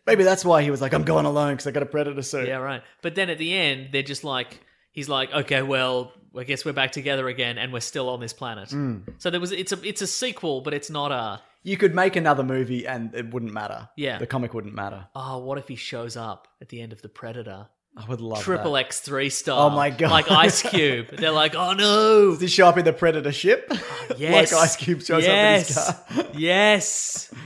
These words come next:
Speaker 1: I would love that.
Speaker 2: I would also
Speaker 1: I
Speaker 2: love
Speaker 1: think
Speaker 2: that.
Speaker 1: it'd be, I think I'd be more excited to see him than Dutch.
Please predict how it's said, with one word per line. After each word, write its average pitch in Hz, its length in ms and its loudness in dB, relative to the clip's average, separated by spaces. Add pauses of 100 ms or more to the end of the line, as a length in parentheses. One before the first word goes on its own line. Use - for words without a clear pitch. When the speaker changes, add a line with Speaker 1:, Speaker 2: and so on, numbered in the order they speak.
(200)
Speaker 1:
I 214 100 8
would 262 100 8
love 262 260 8
that. 151 220 8
Speaker 2:
I 190 160 6
would 208 80 4
also 214 240 2
Speaker 1:
I - 20 2
Speaker 2:
love 185 120 10
Speaker 1:
think 240 120 8
Speaker 2:
that. 233 100 10
Speaker 1:
it'd 202 120 0
be, - 100 -6
I 220 160 10
think 233 220 2
I'd 214 140 8
be 208 100 -2
more 196 240 4
excited 175 400 4
to 160 60 -4
see 156 220 0
him 147 280 -2
than 135 180 -6
Dutch. 117 480 -4